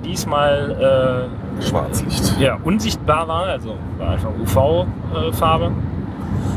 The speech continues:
Speaker 1: Und, äh, dann sind wir,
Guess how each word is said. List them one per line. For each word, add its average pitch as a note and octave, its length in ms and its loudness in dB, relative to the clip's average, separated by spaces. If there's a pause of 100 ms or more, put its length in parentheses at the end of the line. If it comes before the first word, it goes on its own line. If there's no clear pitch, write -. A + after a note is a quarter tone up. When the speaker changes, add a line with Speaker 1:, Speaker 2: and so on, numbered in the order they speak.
(1000)
Speaker 1:
Und, C#3 580 4
äh, B2+ 600 4
dann D#3 160 4
sind F3+ 200 0
wir, D#3 300 4